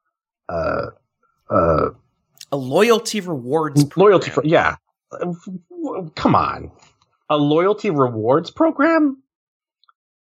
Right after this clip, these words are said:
Speaker 1: Uh, these people, I assume, well, a lot of these people haven't been involved in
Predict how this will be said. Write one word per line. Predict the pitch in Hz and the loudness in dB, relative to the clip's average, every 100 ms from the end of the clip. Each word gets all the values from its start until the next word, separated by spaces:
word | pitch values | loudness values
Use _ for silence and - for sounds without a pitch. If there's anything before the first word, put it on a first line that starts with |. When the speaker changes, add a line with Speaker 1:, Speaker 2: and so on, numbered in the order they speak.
| _ - | _ -4
Speaker 1:
Uh, | 190 | -4
these | 180 233 220 | 0 0 0
people, | 269 240 220 190 | 0 2 2 2
I | 151 | 2
assume, | 147 143 - 151 147 151 _ _ _ _ - | 2 0 0 2 2 -2 _ _ _ _ -4
well, | 175 180 | 0 0
a | 165 147 160 | -2 -2 2
lot | 226 | 2
of | |
these | 220 | 0
people | 180 143 127 | -2 -2 0
haven't | 139 220 196 | 0 0 2
been | 113 | 0
involved | 101 95 92 | 2 0 0
in | 92 | -6